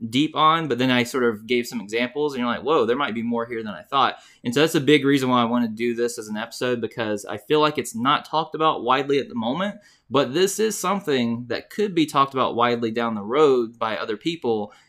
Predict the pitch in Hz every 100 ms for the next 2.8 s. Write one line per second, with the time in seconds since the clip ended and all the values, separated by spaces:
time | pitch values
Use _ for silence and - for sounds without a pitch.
0 | _ 113 123 131 127 123 117 107 147 143
1 | 120 110 120 123 127 104 - 139 113 -
2 | 107 110 107 101 - 104 95